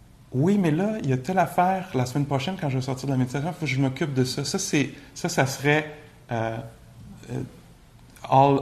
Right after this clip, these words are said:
outward turning, not cast aside, tu sais. Outward turning, tu sais, aller vers les objets. Les objets étant les objets de la pensée, là, les, les fascinations, tu sais.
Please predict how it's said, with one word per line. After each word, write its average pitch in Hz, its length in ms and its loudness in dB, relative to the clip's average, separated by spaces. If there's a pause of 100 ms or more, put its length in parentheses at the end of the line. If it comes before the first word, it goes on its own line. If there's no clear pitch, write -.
outward 139 400 4
turning, 139 480 4
not 143 120 6 (100)
cast 117 280 0
aside, 113 440 -4
tu - 60 -14
sais. 117 120 -8 (140)
Outward 139 360 6
turning, 147 480 4
tu 156 40 -12 (500)
sais, 143 260 2
aller 123 220 2
vers 135 320 4
les 123 280 2
objets. 131 460 4
Les 123 200 2
objets 135 320 4
étant 156 240 4
les 127 140 4
objets 123 160 0
de 131 60 0
la 135 100 6
pensée, 131 540 0
là, 113 120 -4
les, 113 180 -6 (320)
les 117 60 -4
fascinations, 131 960 2
tu - 60 -14
sais. 143 100 -4